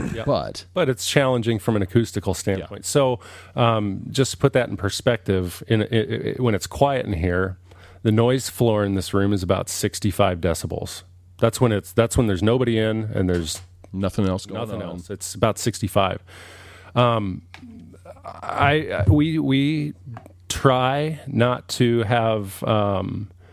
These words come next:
Speaker 1: you know, an average decibel level,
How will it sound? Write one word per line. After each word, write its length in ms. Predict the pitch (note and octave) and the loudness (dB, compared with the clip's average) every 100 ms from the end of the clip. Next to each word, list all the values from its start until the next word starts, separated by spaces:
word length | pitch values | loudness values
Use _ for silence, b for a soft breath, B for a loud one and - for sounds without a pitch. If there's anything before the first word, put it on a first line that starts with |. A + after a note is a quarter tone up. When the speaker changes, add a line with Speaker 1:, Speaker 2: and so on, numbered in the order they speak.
| b b b - | b b b -4
Speaker 1:
you 100 | A2+ | 0
know, 160 | A2 A2 | 2 2
an 100 | G#2 | 0
average 800 | - A2+ G#2+ A2 A#2 A2+ G2 F2 | 0 2 2 2 0 0 -2 -2
decibel 460 | G#2+ G#2+ G#2 A2 | 0 0 0 0
level, 580 | G#2+ G#2 G#2 G#2+ A2 A#2 | 2 0 2 0 -2 -6